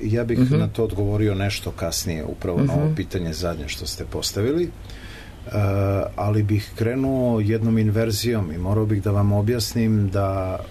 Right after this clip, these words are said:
Speaker 1: sukob, kako ste ga videli svi vi koji ste izveštavali
Speaker 2: Uz
Speaker 1: između
Speaker 2: prisustvo
Speaker 1: komore,
Speaker 2: policije.
Speaker 1: Komore Srbije, policija je prisutna u Beogradskoj advokatskoj
Speaker 2: Da.
Speaker 1: komori i
Speaker 2: Mhm.
Speaker 1: u članstvu upravnog odbora i tako dalje, bila.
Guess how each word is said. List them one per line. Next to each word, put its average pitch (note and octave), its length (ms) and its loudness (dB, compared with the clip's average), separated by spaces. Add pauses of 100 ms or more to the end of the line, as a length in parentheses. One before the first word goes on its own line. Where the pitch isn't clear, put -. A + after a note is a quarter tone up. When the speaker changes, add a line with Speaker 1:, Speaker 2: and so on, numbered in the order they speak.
(160)
Speaker 1:
sukob, - 480 -6 (360)
kako - 280 -6
ste - 240 -4
ga F#2+ 120 -2
videli F2+ 460 -2
svi F#2+ 240 -2
vi F2 360 -4 (180)
koji F2+ 160 -4
ste - 160 -6
izveštavali F2+ 580 -2
Speaker 2:
Uz F2 40 -4
Speaker 1:
između C#3 220 2
Speaker 2:
prisustvo D3 340 2
Speaker 1:
komore, G#2+ 180 2
Speaker 2:
policije. C3+ 640 0
Speaker 1:
Komore A2 420 2
Srbije, A2 760 0 (140)
policija A2 380 0
je G#2+ 80 -2
prisutna A2 520 0
u G#2+ 140 2
Beogradskoj F2+ 580 -2
advokatskoj E2+ 480 0
Speaker 2:
Da. B2+ 100 4
Speaker 1:
komori F#2+ 400 0
i C3 160 2
Speaker 2:
Mhm. C3+ 220 2
Speaker 1:
u F2 40 -4
članstvu E2+ 680 -2
upravnog D#2+ 380 -6
odbora E2 340 -4
i D2+ 60 -6
tako E2 320 -6
dalje, E2+ 260 -2 (140)
bila. D#2+ 280 -6